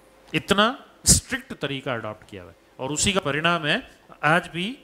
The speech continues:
Institute of Chartered Accountancy के examination पे credibility का stake कभी भी खराब नहीं हुआ। हुआ है कि कभी? हमने कई तरीके के पेपर आउट होते सुन लिए, गलती से खुल गया वो अलग matter होता है, लेकिन बाकी तो हमने सुना है ना।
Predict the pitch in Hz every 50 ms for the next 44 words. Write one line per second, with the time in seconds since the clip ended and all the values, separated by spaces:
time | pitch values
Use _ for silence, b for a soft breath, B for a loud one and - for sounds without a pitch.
0 | - - 165 170 165 - - - 196 185 - 180 175 180 175 160 - - 139 139
1 | - 165 160 151 - - 139 139 139 139 - 151 151 - - 147 - 139 120 120
2 | 120 143 139 143 139 127 127 127 - - 135 139 131 - 165 190 269 - - -
3 | 143 143 147 156 151 147 139 131 131 131 - 156 139 165 170 240 285 - - -
4 | - - - - - 165 170 165 - - - 135 147 143 147 170 165 - - -
5 | - - - 127 120 120 120 117 113 117 117 110 92 87 87 - _ - - -
6 | 135 147 175 180 196 196 190 165 123 - b b b b b - 120 123 139 147
7 | 139 - 208 214 202 190 175 175 175 170 - 160 151 165 151 139 143 147 131 139
8 | 127 143 135 - - 127 123 117 107 95 95 B B B B B B B B 120
9 | 147 156 170 - 214 202 180 151 - 151 151 151 180 185 175 170 165 170 151 147
10 | 139 131 135 127 123 107 - 110 113 123 135 147 147 123 120 127 - 175 156 170
11 | 165 175 156 - 160 180 202 185 202